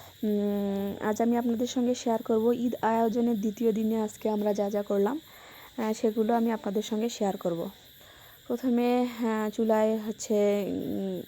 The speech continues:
পাতিল বসিয়ে তাতে গরুর মাংস দিয়ে একে একে সব রকমের মশলা দিয়ে পেঁয়াজ কুচি দিয়ে, উম, হাতের সাহায্যে নাড়িয়ে নিয়ে গরুর মাংসটা রান্না করে নিলাম। গরুর মাংসটা আমার প্রায় রান্না করা শেষ। সময় স্বল্পতার কারণে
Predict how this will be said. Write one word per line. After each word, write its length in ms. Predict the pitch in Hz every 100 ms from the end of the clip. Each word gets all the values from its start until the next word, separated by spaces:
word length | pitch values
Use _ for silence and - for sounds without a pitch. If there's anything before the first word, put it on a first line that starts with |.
| -
পাতিল 260 | - 214 208
বসিয়ে 300 | 208 208 214
তাতে 280 | 202 208 202
গরুর 260 | 202 196
মাংস 320 | 196 196 202 208
দিয়ে 340 | 196 202 196
একে 200 | 196 196
একে 160 | 196 208
সব 220 | 208 190
রকমের 440 | 196 196 190 190
মশলা 340 | 190 190 - 196
দিয়ে 260 | 196 196 - - - - -
পেঁয়াজ 240 | 214 220 -
কুচি 260 | 220 233
দিয়ে, 540 | 214 220 233 240 202 240
উম, 800 | 240 214 202 202 190 185 180 - 196 - -
হাতের 200 | 208 214
সাহায্যে 400 | 226 220 202 220
নাড়িয়ে 360 | 214 202 202 202
নিয়ে 300 | 202 208 214 - - - - - - - 220
গরুর 220 | 202 196
মাংসটা 420 | 196 - 208 214
রান্না 300 | 202 196 190
করে 220 | 208 208
নিলাম। 340 | 202 196 208 269 - - - 262 277 277 294 285 240 247 - - 233 214
গরুর 200 | 233 226
মাংসটা 440 | 226 - 226 233
আমার 200 | 220 220
প্রায় 260 | - 220 214
রান্না 260 | 208 202
করা 240 | 202 214 214
শেষ। 340 | - 202 254 - - - -
সময় 240 | 240 233 233
স্বল্পতার 540 | - 214 - 214 220
কারণে 460 | 220 214 208 214